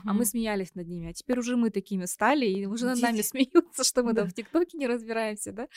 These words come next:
Speaker 1: И вот как туда прийти плавно к этой метавселенной?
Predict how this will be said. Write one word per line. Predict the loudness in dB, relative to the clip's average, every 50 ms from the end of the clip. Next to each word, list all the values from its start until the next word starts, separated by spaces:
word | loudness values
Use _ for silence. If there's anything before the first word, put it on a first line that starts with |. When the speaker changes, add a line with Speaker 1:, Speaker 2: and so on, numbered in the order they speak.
| -10 -10 -10 -10 -8 _
Speaker 1:
И | -4
вот | -4 2
как | 2 2 2
туда | 4 2 2 0
прийти | 0 -8 -10 -10 -14 -16 _ _ _
плавно | -2 0 0 0 0 -2 -6 -8
к | -10
этой | -14 _ -10 -10 -10
метавселенной? | -10 -12 -14 -16 -18 -18 -16 -16 -16 -16 -16 -16 -18 -20 -20